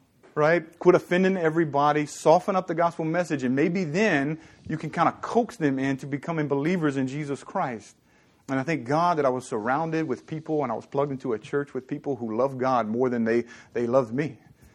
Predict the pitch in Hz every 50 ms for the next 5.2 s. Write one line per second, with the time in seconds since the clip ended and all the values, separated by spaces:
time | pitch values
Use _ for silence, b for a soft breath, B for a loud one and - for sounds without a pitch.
0 | b b b b b _ _ - 123 127 139 160 160 156 156 160 151 143 135 131
1 | 127 131 139 147 160 165 165 156 151 139 135 123 131 143 143 139 127 B B B
2 | B - 131 117 110 - 156 165 170 160 143 123 113 123 143 160 156 151 151 139
3 | 139 143 143 131 120 113 123 151 180 175 151 - 131 123 117 110 92 - - -
4 | 151 165 156 131 123 123 117 113 - - 117 113 113 - - - 151 160 156 -
5 | - 165 165 165